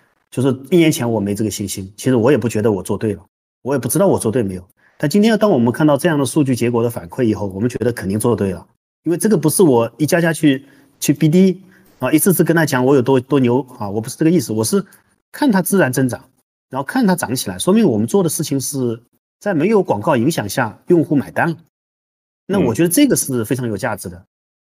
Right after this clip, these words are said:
Speaker 1: 我们也跟公司，包括我给老肖、店长汇报，也是重点讲这个。我说这些客户是我们认为给我们信心啊，我们找到了这个做事情的这个方向。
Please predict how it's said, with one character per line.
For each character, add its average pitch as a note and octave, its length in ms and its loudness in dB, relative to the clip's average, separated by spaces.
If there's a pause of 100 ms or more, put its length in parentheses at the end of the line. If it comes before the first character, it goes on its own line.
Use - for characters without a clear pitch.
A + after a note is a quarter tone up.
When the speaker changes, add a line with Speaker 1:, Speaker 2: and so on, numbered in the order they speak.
(140)
Speaker 1:
我 A#2+ 120 -2
们 D#3 100 2
也 C3 140 4
跟 C#3 220 0
公 C#3+ 120 0
司， C#3 320 -4 (360)
包 C3+ 100 0
括 C3+ 80 0
我 A2 160 0
给 A#2 100 0
老 A2 160 0
肖、 A2 160 -6
店 A#2 200 -2
长 G#2+ 100 -2
汇 A#2 160 -2
报， G#2+ 160 -2
也 F#2+ 100 -4
是 A2+ 280 -6
重 B2 200 -2
点 G#2+ 140 -2
讲 F#2+ 180 -10
这 - 80 -12
个。 G2 80 -4
我 F#2+ 80 -8
说 B2+ 160 -4
这 F#3 160 -2
些 D3+ 160 2
客 B2+ 200 -2
户 A2 160 0
是 A#2 200 0
我 F#2+ 120 0
们 F#2 120 -6
认 A2+ 180 0
为 G2+ 200 0 (140)
给 A#2 100 0
我 A#2 80 4
们 G#2 100 4
信 A2 200 2
心 G#2 200 -2 (300)
啊， G2 140 -6
我 G2 100 -2
们 G#2 100 0
找 F#2 200 -4
到 A2 100 2
了 G2+ 160 2
这 G2 100 -2
个 G2 220 -2 (140)
做 A2 180 0
事 - 160 0
情 G#2+ 140 -4
的 F#2+ 40 -2
这 F#2+ 60 -4
个 F#2+ 60 -2
方 G#2 200 -4
向。 G#2+ 160 -6